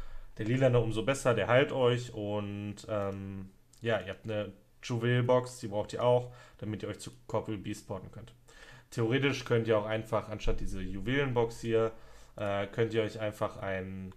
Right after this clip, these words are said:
ähm, Games Necklace holen und dann könnt ihr euch mit dem Games Necklace auch zum Corporal Beast boosten.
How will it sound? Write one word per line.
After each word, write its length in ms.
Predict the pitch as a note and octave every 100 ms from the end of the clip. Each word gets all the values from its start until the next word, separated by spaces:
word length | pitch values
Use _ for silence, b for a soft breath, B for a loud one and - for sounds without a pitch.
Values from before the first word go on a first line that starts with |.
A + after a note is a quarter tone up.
| - - B B B B B - -
ähm, 580 | F#2+ F2+ F2+ F2+ G2 G#2+
Games 300 | B2 A#2+ B2
Necklace 440 | A#2 A#2 A2+ -
holen 320 | A2+ A2 G#2+
und 100 | G2+
dann 140 | G2+ -
könnt 180 | G#2
ihr 100 | G#2
euch 280 | G2 G2 -
mit 100 | F#2+
dem 140 | G2+ G2
Games 260 | G2 G2
Necklace 380 | G2 G#2+ F#2+ -
auch 160 | G#2 -
zum 220 | - G2+
Corporal 340 | G#2 G2 G#2
Beast 340 | F#2+ A#2+ A#2+ -
boosten. 440 | A2+ - A2+